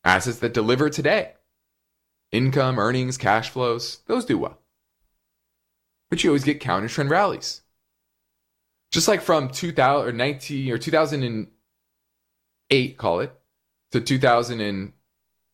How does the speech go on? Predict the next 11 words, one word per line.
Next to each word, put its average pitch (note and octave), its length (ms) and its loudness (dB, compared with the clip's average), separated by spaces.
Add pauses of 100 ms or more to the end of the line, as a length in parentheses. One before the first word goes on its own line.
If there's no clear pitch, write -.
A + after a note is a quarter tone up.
(100)
twenty, C3+ 400 0 (1600)
growth D3 240 4
outperformed A2+ 540 0
because A#2 240 -8
cost C3+ 400 0
of - 60 -14
capital A2+ 340 -2
was F#2+ 180 -6
next F2+ 220 -6
to F#2+ 100 -6
nothing. D2+ 340 -6